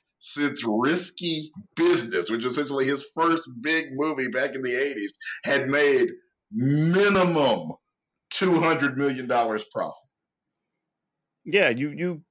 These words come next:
Speaker 2: you pay because they're bringing in money. And I don't know, maybe you feel like a sucker 'cause you've been coming in and giving them five dollars a month or whatever for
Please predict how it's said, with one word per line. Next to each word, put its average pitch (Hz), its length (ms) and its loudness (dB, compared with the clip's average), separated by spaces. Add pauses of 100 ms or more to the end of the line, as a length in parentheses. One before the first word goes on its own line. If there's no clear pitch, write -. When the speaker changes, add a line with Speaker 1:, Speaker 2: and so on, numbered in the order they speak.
Speaker 2:
you 131 200 0
pay 131 360 2
because 139 320 0
they're 143 80 2
bringing 104 320 0
in 135 100 -2
money. 139 380 -4 (1200)
And 123 160 2
I 123 120 2
don't 180 100 2
know, 147 100 2
maybe 123 260 2
you 143 140 0
feel 151 200 4
like 151 200 4
a 151 60 2
sucker 143 340 0
'cause 101 100 -8
you've 110 140 -4
been 123 100 -2
coming 131 240 0
in 131 60 0
and 123 100 -4
giving 127 160 0
them 127 80 -2
five 123 280 2
dollars 131 320 2
a 120 40 -8
month 131 300 -2
or 117 80 0
whatever 104 360 -2
for 92 300 -12